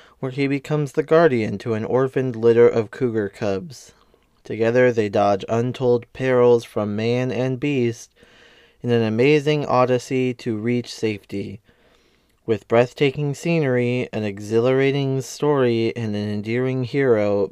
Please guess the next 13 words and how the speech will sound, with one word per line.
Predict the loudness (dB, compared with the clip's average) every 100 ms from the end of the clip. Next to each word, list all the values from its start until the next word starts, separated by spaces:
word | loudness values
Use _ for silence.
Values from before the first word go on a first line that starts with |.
| 0
Benji | 0 0 -2 -2
the | 0
Hunted | 0 -2 0 0 0 -4
is | -6 -4
a | -8
story | 0 2 4 0
you | -2 2 2 2
and | -2 -6
your | -8
family | -4 -2 -2 -2 -2
will | -2 -4
never | -2 0 2 0
forget. | 0 -2 -2 -4 -6